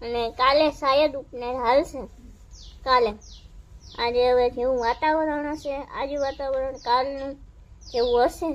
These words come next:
એ પ્રમાણે ભાઈ આપણે ઉપનેર હાલશે. અને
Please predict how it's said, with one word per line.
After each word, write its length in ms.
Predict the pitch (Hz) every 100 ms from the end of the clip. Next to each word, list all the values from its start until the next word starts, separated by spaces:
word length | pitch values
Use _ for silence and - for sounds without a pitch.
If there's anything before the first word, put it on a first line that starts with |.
| - - - - 240
એ 140 | 277
પ્રમાણે 400 | 269 277 277 262
ભાઈ 320 | 247 269 277 269
આપણે 220 | - - 240
ઉપનેર 400 | 240 - 254 226
હાલશે. 380 | 233 302 311 311 - - - - 262
અને 420 | 254 247 247